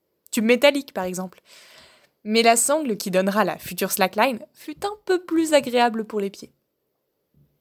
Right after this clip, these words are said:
Mais la slackline, ce n'est pas que marcher sur une sangle. En effet, la pratique a depuis enfanté de nouvelles disciplines tout aussi attrayantes les unes que les autres. Jump line, high line, water line,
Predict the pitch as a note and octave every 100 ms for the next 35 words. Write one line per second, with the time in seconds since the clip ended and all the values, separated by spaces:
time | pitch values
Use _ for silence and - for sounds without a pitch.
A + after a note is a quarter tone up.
0 | _ - A3 A3 A3 A#3 C#4+ E4 A3+ -
1 | - - - E4 E4+ E4+ G#4 - G#3+ G3+
2 | - G#3+ - F#3+ F3+ - F3 F3 - _
3 | _ _ - G#3+ G#3+ D#4 D#4+ _ - -
4 | G#3+ G#3+ C4 B3+ E4 - - - G3+ E3
5 | F3+ E4 - A3 - - - A#3+ G#3+ B3
6 | F3 F#3+ D4 B3+ G#3 F3+ C#4 - A#3 -
7 | A#3 D#4+ D4 A3 G#3+ G#3+ C4 G#3 - G#3
8 | B3+ B3+ F#3 G3 A3 G3+ F3+ F3 E3 -
9 | _ _ _ _ _ _ _ - F#3 A#3
10 | A#3 G3 F3+ F#3 F#3 - _ _ - C4
11 | G#3 F#3+ F#3 G3 G3 - _ - A3 C4
12 | C4 A3+ G3 F#3+ G3+ G3+